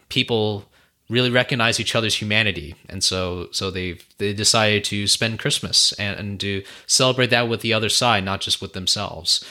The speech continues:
And, uh, World War One was, uh, is the answer. It was d-, the Christmas truce happened in nineteen fourteen.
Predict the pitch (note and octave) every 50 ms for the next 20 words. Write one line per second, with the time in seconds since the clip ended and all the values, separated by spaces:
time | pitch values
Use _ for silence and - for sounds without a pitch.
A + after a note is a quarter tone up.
0 | - - - - - - - - - - A#2 A2+ A2 G#2+ G#2+ G#2+ G#2+ G#2+ G#2+ A2
1 | B2 C3+ D#3 F3 E3+ D#3 C3 B2 A#2+ A#2+ B2+ D3 E3+ D#3+ C#3 - - A2 A2 A2+
2 | A2 A2 G#2+ - B2 A2+ A2 G#2+ G#2+ G#2 G#2 - B2 A#2+ - C3 A#2+ A#2 - B2+
3 | A#2 A2 G#2 F#2+ - - - A#2 A2+ - - G#2+ G#2 A2 G#2+ G#2+ G#2 G#2 G2+ -
4 | - - - - - - D#3 - - - D3 C#3 - - C3+ B2 - - A2+ G#2
5 | G2 G2 A2 B2 D3 D3 - - D3 C#3 C3 B2+ - - A#2+ A#2 G#2+ G#2 - -
6 | - C#3 A#2 F#2 D#2 D2+ C#2+ E2+